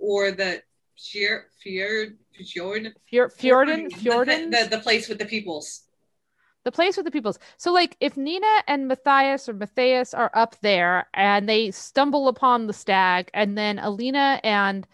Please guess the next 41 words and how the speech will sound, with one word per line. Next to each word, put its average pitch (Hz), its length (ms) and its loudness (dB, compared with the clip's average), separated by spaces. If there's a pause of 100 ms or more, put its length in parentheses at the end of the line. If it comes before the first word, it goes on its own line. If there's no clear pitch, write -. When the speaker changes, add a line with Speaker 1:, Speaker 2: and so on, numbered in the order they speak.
(720)
Speaker 2:
you 214 140 -2
know, 196 180 0
Terminator 269 500 0
Mal 214 600 2
end 208 120 -2
up 202 100 0 (120)
near 226 320 2
the 233 80 -2
stag, 175 640 0
and 202 180 -2
then 208 280 -4 (680)
the 214 160 0
general 269 400 2
is 226 140 4
chasing 269 460 -2
them 202 340 -4
to 302 180 0
the 247 100 0
stag, 185 600 0
and 226 100 -4
then 240 80 -2
I 240 60 2
guess 294 200 -2
at 220 80 -8
some 285 200 -4
point 247 200 -2
the 214 60 -2
crows 240 300 2
will 226 80 -4
be 226 100 2
like, 214 260 0
"I 233 80 2
guess 320 240 -2
we 240 100 -10
can't 190 240 -8
go 208 100 -6
back 233 240 0
until 202 260 -6
we 226 100 -4
get 285 200 -2
her. 214 140 0